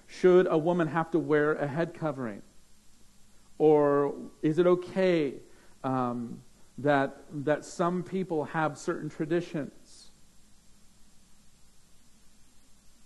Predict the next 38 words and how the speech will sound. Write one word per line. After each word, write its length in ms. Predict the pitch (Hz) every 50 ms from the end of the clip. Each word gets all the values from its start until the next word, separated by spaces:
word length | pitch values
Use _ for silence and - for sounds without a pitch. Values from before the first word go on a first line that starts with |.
| - - -
Then 100 | 147 151
he 60 | 147
goes 240 | 139 151 143 143 143
on 340 | 156 151 156 156 156 156 151 - - - - - -
in 180 | 139 143 147 139 -
eleven 400 | 156 151 147 156 165 160 165 165
and 240 | 147 143 139 131 - - - - - - -
eleven 320 | 143 151 165 170 165 175 170
through 200 | - 165 151 143
fourteen 720 | - - 170 156 151 - - - 190 185 170 151 131 - - - - - - -
to 160 | - 165 160 156
address 360 | 143 123 160 170 165 165 165
the 140 | - 165 -
church 400 | - - - 185 170 175 - 156
and 80 | 139
its 180 | 127 - - -
health, 520 | - - 196 196 196 196 185 - - - - - - - - - -
talking 180 | 175 175 139
about 220 | 165 151 147 131 -
how 140 | 165 156
all 360 | 156 - 160 160 170 175 180 175
the 60 | 170
members 340 | 170 170 175 175 165 170 170
of 60 | 151
the 60 | 156
body 300 | 143 160 160 165 165 170
should 160 | 165 - -
be 120 | - - -
thriving 580 | - 170 170 160 160 165 170 160 170 170 160 - - - - -
and 140 | 139 135
contributing. 760 | - 143 139 - - - 196 190 180 175 170 180 180 175 170 - - - - -
And 160 | - 139 151
then 100 | 151 165
he 60 | 170
goes 200 | 151 170 165 -
on 140 | 165 165 156 156
to 120 | - 147
this, 280 | 143 - - - -